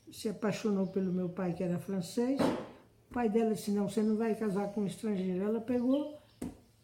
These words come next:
fugiu com meu pai pra São Paulo. Isso nos anos vinte. Que mulher faz isso nos anos vinte? Ela era professora, então ela conseguiu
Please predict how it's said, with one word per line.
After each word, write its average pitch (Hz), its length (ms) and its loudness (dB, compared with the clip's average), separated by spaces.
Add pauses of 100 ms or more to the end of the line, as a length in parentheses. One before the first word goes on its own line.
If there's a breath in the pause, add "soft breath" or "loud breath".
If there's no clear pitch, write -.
fugiu 247 440 6
com 240 80 2
meu 233 160 6
pai 226 200 0
pra 226 140 -2
São 220 200 -4
Paulo. 196 480 -2 (580 soft breath)
Isso 254 240 2
nos 220 240 6
anos 214 280 4
vinte. 220 640 0 (280 loud breath)
Que 254 120 0
mulher 226 420 4
faz 202 220 0
isso - 340 -4
nos 190 120 -6
anos 190 200 -4 (100)
vinte? - 240 -14 (320 soft breath)
Ela 247 200 6
era 220 180 8
professora, 214 720 0
então 226 240 2
ela 208 180 0
conseguiu 190 720 -2